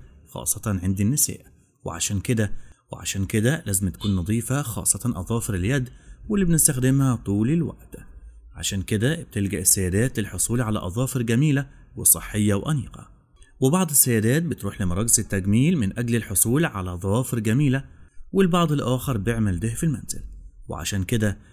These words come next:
بتحتاج لبعض الأدوات من أجل تقليم الأظافر، وهي موجودة في جميع المحلات، ومنها قصافة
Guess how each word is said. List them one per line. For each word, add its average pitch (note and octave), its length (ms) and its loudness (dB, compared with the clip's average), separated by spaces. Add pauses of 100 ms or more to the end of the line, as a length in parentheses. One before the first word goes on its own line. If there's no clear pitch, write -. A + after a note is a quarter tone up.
(140)
بتحتاج F#3 420 0
لبعض C3+ 240 2
الأدوات G#2+ 480 2
من G2+ 120 4
أجل A#2 220 0
تقليم G#2+ 340 2
الأظافر، A2+ 560 0
وهي G#2 320 0
موجودة F#2+ 420 0
في A2+ 120 -4
جميع G2+ 300 0
المحلات، A#2 560 0 (520)
ومنها F3+ 420 6
قصافة - 460 -4